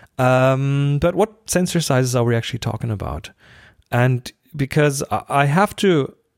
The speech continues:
I have to talk about, uh, medium format and where it comes from. And it comes from one twenty film, which is six centimeters wide, sixty millimeters wide. And, uh, I know that at least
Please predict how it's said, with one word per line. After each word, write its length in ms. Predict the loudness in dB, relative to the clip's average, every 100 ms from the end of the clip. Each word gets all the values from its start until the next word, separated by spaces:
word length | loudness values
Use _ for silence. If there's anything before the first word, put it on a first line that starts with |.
| _ _ _
I 40 | 0
have 160 | 0
to 60 | 0
talk 200 | 0 2
about, 320 | 2 0 -2 -10
uh, 60 | -6
medium 340 | 0 2 2
format 360 | 0 0 0 0
and 180 | -2 0
where 160 | 0
it 80 | 0
comes 260 | -2 -4 -4
from. 300 | -2 0 0
And 100 | -2
it 100 | -2
comes 220 | -2 -2
from 300 | -4 -2 -4 -8 -20 -6
one 180 | 0 0
twenty 280 | 2 0 0
film, 320 | 0 0 0
which 160 | 0 -2
is 80 |
six 260 | -2 -4 -2
centimeters 480 | 0 2 2 0 0
wide, 200 | 0 0
sixty 320 | -4 -4 -2
millimeters 600 | 0 0 0 0 -2 -2
wide. 300 | -2 -2 -4 -8 -20 -20 -20 _ -2
And, 640 | 2 2 2 2 0 -4 -8
uh, 160 | -10 -8
I 160 | -2 0
know 320 | 2 2 2
that 260 | 2 -2 -4 _ -20 -20 -8
at 140 | -2
least 280 | -2 -4 -8